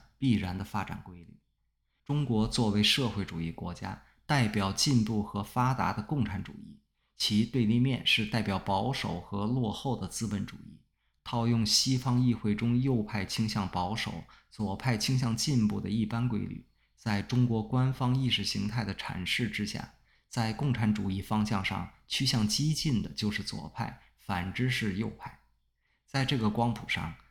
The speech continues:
改革开放以后的各种西方政治思潮，无论是追求平等的左派自由进步主义，还是右派保守主义，对中共来说，因其资本主义的痕迹都是右派思潮。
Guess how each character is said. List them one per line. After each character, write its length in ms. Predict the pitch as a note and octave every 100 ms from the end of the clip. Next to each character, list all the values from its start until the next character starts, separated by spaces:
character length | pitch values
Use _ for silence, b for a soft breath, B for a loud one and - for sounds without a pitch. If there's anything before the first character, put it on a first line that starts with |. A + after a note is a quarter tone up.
| _
改 180 | - G2
革 120 | F#2+
开 200 | A#2 C#3+
放 240 | D3+ D3 G#2
以 180 | F2+
后 260 | F2 - C3+
的 80 | G#2
各 240 | - C#3
种 160 | G#2+ F#2
西 300 | - - C3+
方 260 | C3+ C3
政 180 | C3 C3
治 120 | G2+
思 240 | F2 - B2+
潮， 380 | B2 F#2 F#2 b b b
无 140 | A2+ C3
论 200 | C#3+ A#2
是 200 | A#2 G#2+
追 200 | - C#3
求 140 | C3+
平 420 | - - G#2 A#2+
等 160 | D#3 F#2+
的 80 | F#2
左 300 | - F#2+ G2+
派 200 | - A2+
自 280 | - D3
由 160 | A2+ G2
进 260 | G#2 D3 G#2+
步 140 | G2+
主 160 | F#2+ F2+
义， 180 | F#2+ -
还 200 | - G#2+
是 160 | A2
右 200 | G#2+ B2+
派 240 | G#2 - G2+
保 240 | F#2+ G2
守 180 | A2 G#2
主 120 | - -
义， 180 | D#2+ - b b
对 200 | - A2
中 240 | G#2 C3+ D3
共 200 | C#3 F#2+
来 140 | G#2
说， 420 | - G2+ F#2+ - _ _
因 140 | B2
其 220 | B2+ A2+
资 200 | G#2+ -
本 180 | C3 C3
主 160 | A#2 F#2
义 100 | F#2+
的 100 | F#2
痕 340 | - G2 G2
迹 360 | B2 C3+ A2 -
都 180 | - B2
是 180 | - G2
右 200 | G2 F#2
派 220 | - -
思 160 | - -
潮。 220 | -